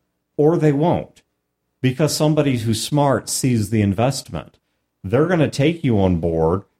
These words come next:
They're gonna tell you their version of events, maybe truthfully, maybe not, maybe some mix of the two,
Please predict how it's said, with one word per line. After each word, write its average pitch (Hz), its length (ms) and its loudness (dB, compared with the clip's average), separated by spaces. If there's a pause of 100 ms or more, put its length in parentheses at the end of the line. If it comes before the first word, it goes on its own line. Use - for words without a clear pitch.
They're 113 260 0
gonna 156 240 0
tell 151 220 0
you 165 180 2
their 90 400 2
version 95 460 0
of 82 120 0
events, 78 680 -6 (360)
maybe 95 300 0
truthfully, 92 560 -2
maybe 85 580 -2 (320)
not, 90 480 -2
maybe 87 280 -2
some 85 220 -2
mix - 280 -4
of 80 120 -6
the 78 100 -4
two, 73 480 -10